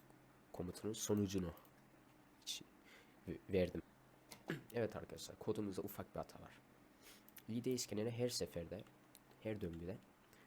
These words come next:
tekrardan sıfırlamamıza gerek yok. Eğer sıfırlarsak, e, döngü sonsuz devam edecektir. Lightcode'da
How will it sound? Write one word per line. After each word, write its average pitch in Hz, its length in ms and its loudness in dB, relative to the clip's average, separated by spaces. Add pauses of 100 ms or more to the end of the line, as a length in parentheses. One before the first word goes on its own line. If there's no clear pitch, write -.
(180)
tekrardan 98 460 -2
sıfırlamamıza 95 840 0
gerek 85 360 -4
yok. - 220 -14 (1700)
Eğer 98 140 2
sıfırlarsak, - 600 -2 (1300)
e, - 60 -10 (440)
döngü 95 240 0
sonsuz 98 640 -6 (140)
devam 78 260 -4
edecektir. - 380 -16 (1400)
Lightcode'da 123 640 -2